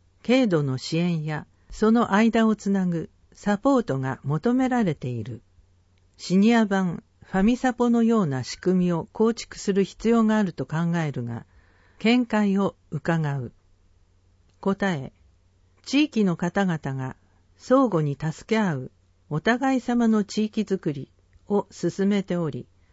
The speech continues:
この活動が広域的に広まるよう取り組んでいく。問い、介護事業所の休廃止には人材不足が要因となっているが、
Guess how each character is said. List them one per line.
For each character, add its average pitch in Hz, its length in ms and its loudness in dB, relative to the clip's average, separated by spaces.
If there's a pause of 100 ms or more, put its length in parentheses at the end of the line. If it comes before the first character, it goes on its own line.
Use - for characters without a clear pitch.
(540)
こ 226 140 0
の 254 140 2
活 240 280 -2
動 214 220 2
が 190 280 0
広 247 240 2
域 262 160 -4
的 226 280 -2
に 202 160 2
広 220 260 0
ま 226 140 2
る 208 160 0
よ 190 340 -2
う - 80 -20
取 185 200 0
り 226 40 -2
組 208 240 0
ん - 20 -4
で 123 120 -4
い 113 80 -6
く。 - 240 -16 (1040)
問 185 180 2
い、 165 140 -4 (720)
介 240 260 2
護 277 140 2
事 247 160 2
業 240 220 4
所 208 180 0
の 190 260 0 (340)
休 254 220 2
廃 240 220 0
止 156 200 -4
に 135 160 -4
は 123 260 -6 (220)
人 233 260 4
材 262 200 2
不 269 120 -2
足 226 280 -4
が 139 100 -2
要 170 280 0
因 214 180 2
と 196 140 -4
な 196 140 0
っ - 20 -6
て - 180 -8
い 135 100 -2
る 139 140 -4
が、 120 220 -8